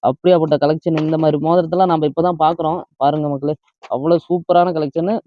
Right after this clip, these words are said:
just for அஞ்சு ரூபாய் தாங்க, அஞ்சு ரூபாயில இருந்து ஸ்டார்ட் ஆகுது. இங்க பாருங்க, இவங்கள்ட்ட கலெக்ஷன், ஏகப்பட்ட கலெக்ஷன் இருக்குது. நீங்க ஒரு ஷாப் வச்சிருந்தீங்கன்னா, அது உங்களுக்கு ரொம்ப பெஸ்டான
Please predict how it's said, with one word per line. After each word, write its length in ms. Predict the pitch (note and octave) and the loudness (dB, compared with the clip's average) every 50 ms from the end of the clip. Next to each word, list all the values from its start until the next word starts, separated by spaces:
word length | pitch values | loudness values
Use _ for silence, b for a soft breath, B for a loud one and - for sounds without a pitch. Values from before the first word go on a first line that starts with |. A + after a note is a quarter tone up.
| - B2+ | -4 0
just 340 | C3+ D#3 E3+ - - - A#3 F#3 | 2 2 2 2 0 -4 -2 2
for 140 | G#3 G#3 G3 | 4 4 4
அஞ்சு 300 | E3 D#3 E3+ E3 F3 F#3+ | 4 2 2 2 0 0
ரூபாய் 220 | F3 E3+ F3+ F3+ | 2 2 2 2
தாங்க, 240 | F3+ F3 E3+ D#3+ D3 | 2 0 0 0 -2
அஞ்சு 200 | C#3+ D3+ D#3 E3+ E3 | -2 -2 -2 -2 0
ரூபாயில 200 | E3+ F3+ F3 F3 | 0 2 2 0
இருந்து 200 | E3 E3+ F3+ F3 | -2 -2 -4 -6
ஸ்டார்ட் 220 | - D#3+ D3 D3 | -4 -4 -6 -4
ஆகுது. 220 | D3+ D3+ C#3+ D#3 | -4 -6 -6 -6
இங்க 140 | E3 D#3 D3 | -8 -8 -8
பாருங்க, 240 | C#3 D3+ D3+ D#3+ E3+ _ _ _ _ _ _ - | -8 -8 -8 -8 -10 _ _ _ _ _ _ -6
இவங்கள்ட்ட 340 | C3 C#3+ D3+ D3+ D3+ D3+ G3+ F3 - | -4 -2 -2 0 0 0 0 2 2
கலெக்ஷன், 440 | D3+ D#3+ F#3 G#3 - - A3 G#3 G3 | 4 4 2 2 0 -2 -2 -2 0
ஏகப்பட்ட 500 | F3 D#3 D3 D#3+ F#3+ G#3 G3+ F#3+ F3 F3 | 2 4 4 4 2 0 -2 -2 -2 -2
கலெக்ஷன் 340 | D#3 E3 E3 F3 - F#3+ F3+ | -2 -2 -4 -6 -6 -6 -4
இருக்குது. 340 | F3 D#3+ D3+ D3 D3 C#3 A2+ - | -4 -4 -4 -4 -4 -4 -4 -4
நீங்க 380 | C#3 D3+ D#3+ E3 E3 D#3+ D3+ | -4 -4 -2 0 0 0 0
ஒரு 240 | D#3 D3 D3 D3+ D3 - - | 0 -2 -2 -2 -2 0 0
ஷாப் 180 | C#3+ E3+ F3+ F#3 | 0 0 0 -2
வச்சிருந்தீங்கன்னா, 500 | F#3 E3 E3+ E3 D#3+ D#3+ D#3 E3 F#3+ G3 | -4 -6 -6 -6 -6 -6 -6 -4 -4 -4
அது 140 | F3 D#3+ | -2 -4
உங்களுக்கு 300 | D3 C#3+ C#3+ C#3 C3+ C3 | -4 -4 -6 -6 -4 -4
ரொம்ப 300 | C3 C3+ C#3+ D#3 E3+ F#3+ | -4 -4 -2 -2 -2 -2
பெஸ்டான 420 | F3 D#3 D3+ C#3 - D#3+ E3 D#3+ | -2 -2 -4 -4 -2 -2 -2 -2